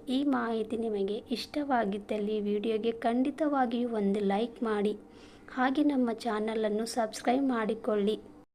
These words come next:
ಹಾಗೆ ಕಾಮೆಂಟ್ ಬಾಕ್ಸಲ್ಲಿ "ಓಂ ಶ್ರೀ ಲಕ್ಷ್ಮೀ ನಾರಾಯಣಾಯ ನಮಃ" ಎಂದು ಕಾಮೆಂಟ್ ಮಾಡಿ.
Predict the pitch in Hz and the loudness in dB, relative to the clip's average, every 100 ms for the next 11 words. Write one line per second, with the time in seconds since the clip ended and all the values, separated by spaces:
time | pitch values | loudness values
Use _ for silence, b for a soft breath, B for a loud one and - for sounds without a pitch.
0 | _ - - - - - 262 262 294 294 | _ -20 -20 -20 -18 2 6 6 2 0
1 | 247 233 254 247 247 240 - 220 208 277 | 0 2 0 4 2 2 0 2 4 2
2 | 311 - 254 233 254 254 - 240 233 214 | 0 -8 -4 0 2 0 0 0 2 0
3 | - 262 254 240 220 220 233 233 240 240 | 2 4 4 4 2 2 2 2 2 0
4 | 226 226 233 220 214 220 240 240 214 220 | 0 0 0 0 0 0 0 0 0 0
5 | 269 - 247 240 240 220 208 185 | -4 -4 0 0 0 0 2 2